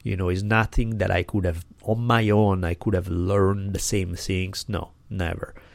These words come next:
Do I think that, "Oh, well, in that case, there's a silver lining and let's plain flowers on your grave and sugarcoat it all because, hey, I learned a lesson." Well,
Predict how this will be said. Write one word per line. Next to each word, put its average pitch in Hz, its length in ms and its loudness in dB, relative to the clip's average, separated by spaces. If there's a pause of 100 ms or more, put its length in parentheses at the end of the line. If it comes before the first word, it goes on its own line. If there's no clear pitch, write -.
(440)
Do 107 200 6
I 98 160 6
think 107 560 -2
that, 95 380 2
"Oh, 233 140 6
well, 113 280 2
in 95 140 0
that 156 180 0
case, 92 340 0
there's 98 240 0
a 104 40 -4
silver 131 520 2
lining 104 520 2
and 90 200 0
let's 104 220 0
plain 110 360 -4
flowers 110 600 2
on 104 120 -2
your 101 180 2
grave 98 400 2
and 87 200 0
sugarcoat 107 680 0
it 98 160 -2
all 90 180 2
because, 92 360 -2
hey, 123 220 0
I 117 180 2
learned 120 340 2
a 113 40 4
lesson." 98 480 0
Well, 85 180 -2